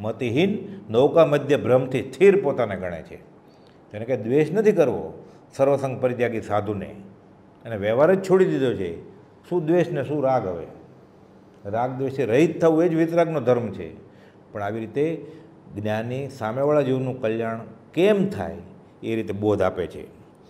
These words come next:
આવી રીતે ગીતામાં પણ કહે છે અર્જુનને શ્રી કૃષ્ણ કે જે દેવ દેવીને પૂજે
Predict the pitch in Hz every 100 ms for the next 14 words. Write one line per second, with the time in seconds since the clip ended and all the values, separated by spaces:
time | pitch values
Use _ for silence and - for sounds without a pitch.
0 | - - - - _ _ - _ - -
1 | 104 107 107 107 113 120 135 139 139 127
2 | 120 113 95 82 87 98 104 113 117 101
3 | 110 98 87 87 71 - - - - -
4 | - 107 98 107 120 113 98 117 120 117
5 | 113 113 101 98 104 101 85